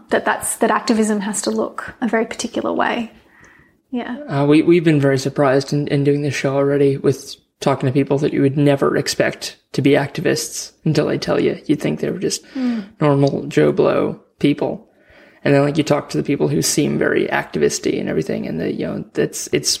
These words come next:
Speaker 2: one-twentieth of their life, whereas the normal, you know, seeming person, and not to use, normal's a bad word, there's no, like, great way to say it, like, they're not wearing berets, and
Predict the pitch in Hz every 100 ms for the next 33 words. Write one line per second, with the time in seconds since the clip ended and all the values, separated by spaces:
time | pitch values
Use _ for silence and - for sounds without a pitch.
0 | _ - 165 151 151 151 202 202 143 170
1 | - - - - - - - 151 - -
2 | - _ - 151 151 156 156 - - -
3 | 143 131 - - 160 151 139 147 160 151
4 | - - - - 156 151 - 151 160 165
5 | - - 196 214 202 185 202 180 147 135
6 | 139 147 143 147 143 151 160 170 156 143
7 | 147 147 143 147 151 151 147 147 147 143
8 | - 151 165 156 147 147 147 156 156 151
9 | 151 175 147 -